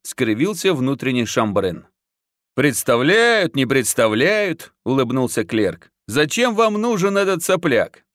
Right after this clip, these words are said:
«Этот сопляк очень неплохо образован и в дальнейшем может доставить нам кучу неприятностей,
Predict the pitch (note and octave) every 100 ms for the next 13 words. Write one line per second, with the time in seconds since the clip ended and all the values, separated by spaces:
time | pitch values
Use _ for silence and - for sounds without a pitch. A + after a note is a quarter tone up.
0 | _ _ _ - F3 F#3+ F3 - C#3 D3+
1 | G#3+ G3+ - - D3+ G#3+ - G3+ F3+ D#3
2 | C#3 F#3+ A3+ - F#3+ F#3+ G#3 F#3 A3 G#3
3 | A2 E2+ - A2+ B2+ A2 G#2 G2 C#3+ G#3+
4 | - A2 E2 F#2 D3 G3+ G#3+ F3+ F3+ -
5 | F#3 F3+ E3+ D#3 D#3 C#3+ - D#3 G#3+ E3+
6 | A3+ A3+ F#3 A#3 G#3 A2+ G#2+ G2 - G#2
7 | D#2+